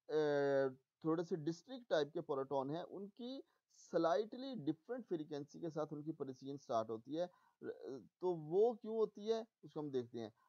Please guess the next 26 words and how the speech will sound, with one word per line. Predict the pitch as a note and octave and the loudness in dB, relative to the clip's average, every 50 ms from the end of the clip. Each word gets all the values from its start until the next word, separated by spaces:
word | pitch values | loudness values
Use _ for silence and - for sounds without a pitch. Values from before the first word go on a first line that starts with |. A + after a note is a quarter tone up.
| _ - | _ 0
Rather | C3+ D3+ D#3+ E3 G3+ G3 | 2 2 2 2 2 0
than | F#3 G3+ G3+ F#3+ | 2 0 0 -2
changing | - D3+ C#3 B2+ B2+ C3 C3+ C#3+ | -4 -6 -4 -4 -4 -2 -4 -4
the | C3 - | -4 -4
frequency | C#3 C3 D3+ D#3 D#3+ - - E3 D#3 | -10 -8 -8 -8 -10 -8 -6 -8 -8
of | D3+ D#3 | -6 -4
the | E3+ - | -4 0
R | - A#2 A2+ A#2 | 2 2 2 2
F | A#2 A2+ B2 | 2 0 -2
oscillator | B2 B2 A#2+ - B2+ B2+ C3+ - - C3+ - - | -4 -4 -4 -4 -4 -6 -4 -4 -6 -6 -4 -2
at | A2+ A#2 A#2+ C3 D3+ F3 G3+ - _ _ _ _ _ _ _ _ _ _ _ _ _ _ _ _ _ _ _ _ _ _ _ _ _ _ _ _ _ B2+ | 0 2 4 4 2 2 -2 -6 _ _ _ _ _ _ _ _ _ _ _ _ _ _ _ _ _ _ _ _ _ _ _ _ _ _ _ _ _ 0
allow | C#3+ D#3 E3+ G3+ G#3 - - | 4 4 4 4 2 -2 -4
each | D3+ G3 G#3+ A3+ B3+ B3 A3 - _ G3+ | -8 -10 -8 -8 -8 -10 -10 -6 _ 2
proton | D#3+ C3+ C3+ B2+ C#3 C3 B2+ C3 C#3+ E3+ G3+ A#3 F4+ E4+ - _ _ _ _ _ _ _ _ _ _ _ _ _ _ _ _ _ _ _ _ _ _ _ _ _ _ _ _ _ _ _ _ _ _ _ _ _ _ _ _ _ _ _ _ _ _ _ _ _ _ _ _ _ _ _ _ _ _ _ _ _ _ _ _ _ _ _ _ _ _ _ _ _ _ _ _ _ _ _ _ _ - | 2 2 2 2 0 0 2 2 2 0 -2 -6 -10 -18 -20 _ _ _ _ _ _ _ _ _ _ _ _ _ _ _ _ _ _ _ _ _ _ _ _ _ _ _ _ _ _ _ _ _ _ _ _ _ _ _ _ _ _ _ _ _ _ _ _ _ _ _ _ _ _ _ _ _ _ _ _ _ _ _ _ _ _ _ _ _ _ _ _ _ _ _ _ _ _ _ _ _ -8
in | G3 G#3 - | -8 -2 0
a | G#3 | 2
molecule | G3+ G3 F#3 F#3+ G3 F#3+ G#3+ A3 F#3+ F#3+ | 4 4 4 4 2 0 -2 -4 -2 -4
to | F3+ E3+ | -2 2
come | D#3+ D#3+ D#3 - F#2+ | 2 2 2 0 -4
in | C3+ B2+ B2 | -2 2 2
the | B2+ A#2+ A#2+ A2+ | 2 4 2 0
resonance, | G#2+ G#2+ A2 G#2+ G#2+ F#2+ - - - - - - _ _ _ _ _ _ | 0 -2 -6 -8 -8 -8 -10 -14 -18 -20 -20 -20 _ _ _ _ _ _
ठीक | - C3 C3 E3+ | -10 -6 -4 -2
है? | F#3 G#3 B3+ D#4 - _ _ _ _ _ _ A#2+ | -2 -4 -4 -8 -14 _ _ _ _ _ _ -4
यानी | A#2 C3 C#3+ D#3+ F3+ F3 | -2 -2 -2 -2 -4 -6
कि | E3+ E3 D#3 D#3 D3+ - C#4 | -4 -4 -4 -4 -6 -10 -14